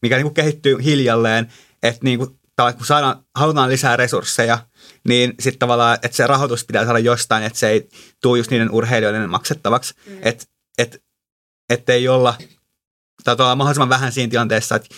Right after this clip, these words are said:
Speaker 1: jollain ei ole niinku varaa tavallaan osallistua maajoukkueprojektiin. Ja kyllä mä ymmärrän, että, mutta totta kai niinku nyt, kun tulee,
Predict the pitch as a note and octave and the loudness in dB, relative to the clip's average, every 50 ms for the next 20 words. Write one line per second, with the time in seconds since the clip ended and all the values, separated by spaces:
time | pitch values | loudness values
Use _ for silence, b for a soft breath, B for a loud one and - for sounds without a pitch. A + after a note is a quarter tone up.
0 | B B B - B2+ B2 A#2+ A#2+ A#2 A#2 A2+ A2+ A2+ A#2 A#2 A2+ A2+ A2+ B2+ B2 | B B B 0 2 2 2 2 0 0 -2 -2 -4 -4 -6 -8 -2 0 0 2
1 | A#2+ B2 G#2+ G2 G#2 G#2 F2+ F2+ F#2+ G#2 F#2+ E2+ A2 B2 - A#2 A#2 - - G#2+ | 2 0 -2 -2 -2 -2 -2 -2 0 0 0 -2 -2 -2 -2 -2 -2 -2 -2 -2
2 | A2 A2 G2 F#2 G2+ B2+ - - C3+ C3 - C#3 F#2+ - - - A2 A#2 B2 B2+ | 0 0 0 0 -2 -2 -2 -2 -4 -2 0 -2 -2 -2 -2 0 0 0 0 -2
3 | b b b b b b b b b - A2+ - C3+ D3 F#3 F#3 - - G#3 F#3+ | b b b b b b b b b -4 -2 0 2 0 0 0 0 0 2 2
4 | F3 D#3+ D#3+ D#3 - E3 D#3 F#3 E3 - E3 D#3+ E3 D#3+ D3+ D3 D3+ D3+ D3+ D3+ | 2 2 0 -2 -4 -2 -2 -2 -2 0 0 0 0 0 0 -2 -2 -2 -2 -2
5 | - B B B B B B _ D3+ D3+ - D#3 D3+ C#3+ C#3 C3 C3 C3 | -4 B B B B B B _ -2 0 2 2 4 4 4 2 2 0